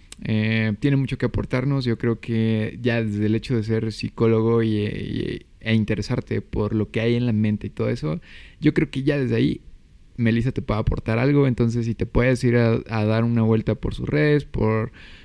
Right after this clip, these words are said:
por su Instagram, que es donde yo la sigo, y ahí veo contenido motivacional, contenido chido, contenido cool. Entonces, váyanse a dar una vuelta. Y Melissa, te agradezco bastante por haber estado aquí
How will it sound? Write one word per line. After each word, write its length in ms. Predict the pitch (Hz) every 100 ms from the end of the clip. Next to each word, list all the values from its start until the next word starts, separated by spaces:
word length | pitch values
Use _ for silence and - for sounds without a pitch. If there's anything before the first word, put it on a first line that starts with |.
| - -
por 480 | 110 107 104 107
su 200 | - 117
Instagram, 480 | 123 123 135 127 123
que 140 | - 110
es 60 |
donde 420 | 113 113 104 104 -
yo 180 | - 110
la 120 | 104
sigo, 440 | 110 117 131 139 -
y 500 | 113 107 107 107 87
ahí 400 | 104 104 110 113
veo 480 | 110 110 110 110 - -
contenido 760 | 123 117 127 117 110 113 113 113
motivacional, 1000 | 113 104 107 101 107 113 131 135 131
contenido 480 | - 104 104 104 104
chido, 520 | - - - 143 135 135 - -
contenido 520 | - 127 120 117 117 104
cool. 300 | - 135 143
Entonces, 640 | 117 107 117 113 123 123 - - -
váyanse 540 | - 131 127 - 110 113
a 260 | 113 110
dar 140 | 110 120
una 160 | 110
vuelta. 580 | 110 123 - 139 139 151
Y 420 | 123 113 113 127 127 127
Melissa, 400 | 147 120 120 131
te 80 | 123
agradezco 360 | 113 120 - 123
bastante 420 | 110 - 131 135
por 160 | 117
haber 200 | 110 110
estado 460 | 110 - 113 110 117
aquí 480 | - 101 - 147